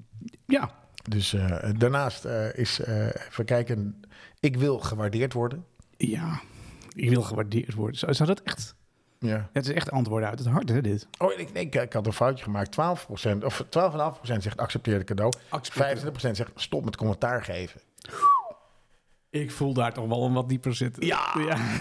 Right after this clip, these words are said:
Speaker 1: <laughs> Stop met
Speaker 2: Ja,
Speaker 1: commentaar
Speaker 2: dat doet me denken
Speaker 1: geven.
Speaker 2: aan, het, aan die, die stand-up comedian die zei van: "Vroeger, toen ik vrijgezel was, had ik een soort vis met zeeën."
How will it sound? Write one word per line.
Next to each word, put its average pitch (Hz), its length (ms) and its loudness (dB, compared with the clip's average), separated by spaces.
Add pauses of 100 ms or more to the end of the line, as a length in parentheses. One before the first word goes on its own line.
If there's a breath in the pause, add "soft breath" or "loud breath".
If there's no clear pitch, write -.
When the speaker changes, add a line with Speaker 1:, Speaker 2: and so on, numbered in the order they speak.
Speaker 1:
<laughs> - 240 -6
Stop 185 340 -2
met 151 120 2
Speaker 2:
Ja, 139 80 2
Speaker 1:
commentaar 131 400 2
Speaker 2:
dat 147 40 0
doet 147 80 0
me 147 60 2
denken 131 240 0
Speaker 1:
geven. 127 100 -2
Speaker 2:
aan, 127 80 -2
het, - 60 -10
aan 131 140 -2
die, 123 180 2
die 123 260 0
stand-up 123 300 0
comedian 135 340 2
die 110 100 0
zei 117 180 0
van: 113 140 0
"Vroeger, 120 440 2
toen 110 140 0
ik 104 80 0
vrijgezel 110 440 2
was, 113 120 0
had 104 100 0
ik 104 60 0
een 107 60 0
soort 98 180 -2
vis - 260 2
met 104 160 2
zeeën." 98 460 2